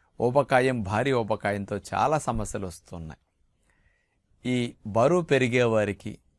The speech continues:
కొవ్వు ఎక్కువగా పేరుకునేవారికి, బరువు సరిగా తగ్గటం లేదు, కొవ్వు కరగట్లేదు అనుకునేవారికి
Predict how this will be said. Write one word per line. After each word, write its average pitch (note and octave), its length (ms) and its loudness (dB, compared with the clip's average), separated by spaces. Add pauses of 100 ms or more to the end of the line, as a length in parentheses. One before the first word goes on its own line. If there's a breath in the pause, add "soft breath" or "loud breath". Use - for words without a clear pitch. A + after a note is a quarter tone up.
కొవ్వు D#3 220 4
ఎక్కువగా D3+ 380 0
పేరుకునేవారికి, G#2 1120 -4 (1300)
బరువు C#3 380 4
సరిగా A#2+ 560 0 (160)
తగ్గటం B2 420 0
లేదు, B2 200 2
కొవ్వు B2 300 -2
కరగట్లేదు G#2+ 540 -2
అనుకునేవారికి F#2 960 -8